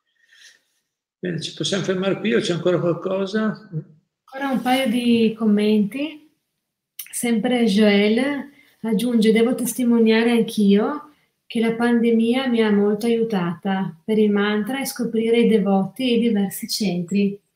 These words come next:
Speaker 2: Haribo.
Speaker 1: Mm.
Speaker 2: Grazie, Guru
Speaker 1: Grazie.
Speaker 2: Charana.
Speaker 1: Grazie.
Speaker 2: E poi c'è anche Maddalena Marino,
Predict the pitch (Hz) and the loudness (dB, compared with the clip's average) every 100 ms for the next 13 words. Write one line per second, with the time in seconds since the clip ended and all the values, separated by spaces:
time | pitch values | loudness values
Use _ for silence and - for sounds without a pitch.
0 | _ 240 254 254 262 240 226 214 208 196 | _ -6 -2 -2 -2 -2 0 0 0 -2
1 | 190 196 196 170 180 160 160 151 147 127 | -2 -2 -4 -6 -8 -8 -10 -14 -16 -16
2 | 113 _ _ _ _ _ _ _ _ _ | -20 _ _ _ _ _ _ _ _ _
3 | _ _ _ _ - 208 190 180 - 226 | _ _ _ _ -6 -2 -2 -2 -4 -2
4 | 220 - - _ _ _ - 147 196 190 | -2 -4 -12 _ _ _ -14 -6 -4 -4
5 | 190 147 196 202 165 _ _ _ 175 180 | -8 -6 -4 -4 -4 _ _ _ -14 -14
6 | - _ _ _ 160 - - 143 139 _ | -16 _ _ _ -20 -20 -20 -20 -20 _
7 | 156 - _ 180 _ _ _ _ _ _ | -20 -20 _ _ _ _ _ _ _ _
8 | - 277 277 269 240 233 254 233 226 220 | -20 -10 -6 -2 -2 0 0 2 4 4
9 | 208 214 277 247 208 220 262 285 320 320 | 4 4 2 0 2 2 0 -2 -4 -6
10 | - | -10